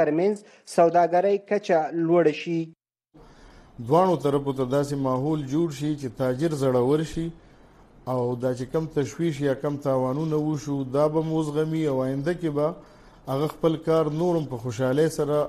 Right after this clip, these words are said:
Speaker 2: او په زړورتوب سره وکړي. نو که تاجر په خپو ودرېږي، نو ملک به په خپو ودرېږي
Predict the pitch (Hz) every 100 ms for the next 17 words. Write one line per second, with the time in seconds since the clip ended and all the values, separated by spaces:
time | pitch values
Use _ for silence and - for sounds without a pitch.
0 | - 123 110 120 123 123 123 120 117 175
1 | 175 160 139 143 143 135 139 135 - -
2 | - 127 127 139 - 143 147 196 180 175
3 | - 185 185 175 165 180 165 160 139 147
4 | 143 131 113 107 - 113 104 92 92 90
5 | 82